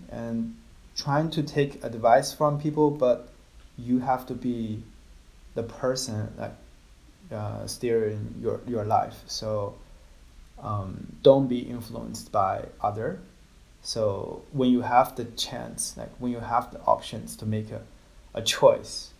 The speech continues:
be, be careful, like, what kind of choices you make. And, um, for example, like,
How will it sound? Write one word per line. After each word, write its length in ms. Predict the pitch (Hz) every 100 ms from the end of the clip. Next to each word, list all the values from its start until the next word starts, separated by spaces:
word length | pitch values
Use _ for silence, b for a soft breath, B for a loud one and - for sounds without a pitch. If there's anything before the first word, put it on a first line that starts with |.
| - 143
be, 580 | 110 110 101 104 - - - - - - - - - -
be 100 | 123
careful, 500 | - 127 143 180 180
like, 180 | 127 -
what 220 | 113 117
kind 140 | 120 127
of 260 | 120 - -
choices 460 | 131 143 160 147
you 80 | 156
make. 360 | 143 123 - - - - - - - -
And, 380 | 123 117 113 110
um, 680 | 110 107 107 107 104 107 - - -
for 180 | - 143
example, 520 | - 120 117 120 120
like, 180 | 104